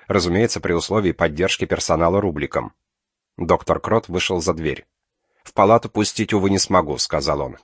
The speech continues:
«Пациент уснул, его нельзя тревожить». «Может, мы тогда попозже придем?»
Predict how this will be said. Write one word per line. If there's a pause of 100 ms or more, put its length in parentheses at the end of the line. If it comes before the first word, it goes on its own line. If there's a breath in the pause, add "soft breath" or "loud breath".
«Пациент
уснул,
его
нельзя
тревожить». (340)
«Может,
мы
тогда
попозже
придем?»